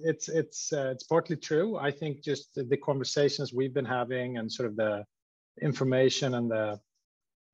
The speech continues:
and the education we've been getting from you has been very helpful in sort of, in sorting out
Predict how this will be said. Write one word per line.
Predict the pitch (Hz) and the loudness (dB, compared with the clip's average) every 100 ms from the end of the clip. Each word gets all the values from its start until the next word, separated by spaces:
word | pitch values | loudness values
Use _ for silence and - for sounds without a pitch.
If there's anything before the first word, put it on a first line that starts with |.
| - - | -20 -6
and | 120 117 | -2 -2
the | 110 104 104 - 117 - | 0 0 0 -4 -4 2
education | 175 156 151 143 123 - 120 117 | 4 4 4 4 4 2 0 4
we've | 120 107 | 4 4
been | 120 110 113 | 2 0 2
getting | 127 139 123 | 4 4 4
from | - 131 | 0 2
you | 131 185 208 208 | 4 4 0 -2
has | 135 127 | -2 -2
been | - 127 120 120 | -2 -4 -4 0
very | 127 123 113 | 2 2 2
helpful | - 113 - - 165 185 190 - _ _ - | -2 -4 -4 0 4 4 2 -6 _ _ -4
in | 135 | -2
sort | - - 170 160 | 0 4 8 8
of, | 147 135 - _ _ 185 | 6 2 -4 _ _ 4
in | 170 | 4
sorting | 139 - 180 180 175 170 143 143 - | 4 2 4 4 4 0 0 -4 -2
out | 151 127 | -2 -2